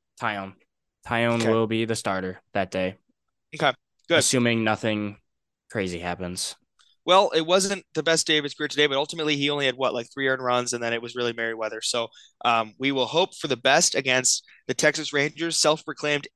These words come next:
Speaker 2: American League team of Benjamin Hootie. I guess that means if we're doing all our American League teams, I'll see you at a Rays and Cubs game.
Speaker 1: Let's do it.
Speaker 2: We'll have to see.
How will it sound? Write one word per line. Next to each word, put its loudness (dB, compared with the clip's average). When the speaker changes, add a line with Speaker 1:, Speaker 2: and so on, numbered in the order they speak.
Speaker 2:
American 0
League -2
team -4
of 2
Benjamin -2
Hootie. 4
I 4
guess 4
that 2
means -2
if -4
we're -4
doing -2
all 4
our 4
American 0
League -4
teams, -4
I'll 2
see 4
you 6
at 4
a -2
Rays -2
and -10
Cubs -10
game. -12
Speaker 1:
Let's -2
do 6
it. 0
Speaker 2:
We'll 2
have 4
to -4
see. 2